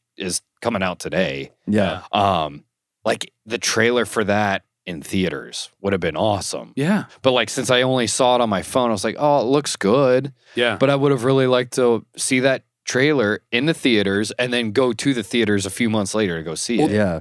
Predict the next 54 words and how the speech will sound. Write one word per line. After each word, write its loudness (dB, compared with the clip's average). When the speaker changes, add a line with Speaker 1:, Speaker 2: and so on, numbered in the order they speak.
Speaker 3:
that's -2
like 0
Mortal 2
Speaker 1:
Can't, 2
you 2
don't 2
get -2
that. -4
Speaker 3:
Yeah, 0
that's -2
like 0
Speaker 1:
Or 4
the 4
Speaker 3:
Mortal 2
Speaker 1:
Mortal 4
Kombat 0
movie. -8
Speaker 3:
It's 0
coming 0
out 2
on 2
H -2
B 4
O 2
Speaker 1:
Yeah. 4
Speaker 3:
Max 0
and -2
in -2
theaters 0
Speaker 1:
Yeah. 2
Speaker 3:
April 0
sixteenth. -2
Speaker 2:
Yeah. 0
Speaker 3:
Well, 0
I 4
Speaker 1:
That 2
Speaker 3:
ref- 0
Speaker 1:
trailer 0
was -6
cool, -4
too. 0
Speaker 3:
and 0
I 0
refuse 0
to 0
go 2
to 0
the 0
movies 0
and 0
wear 2
a -4
fucking -2
mask -4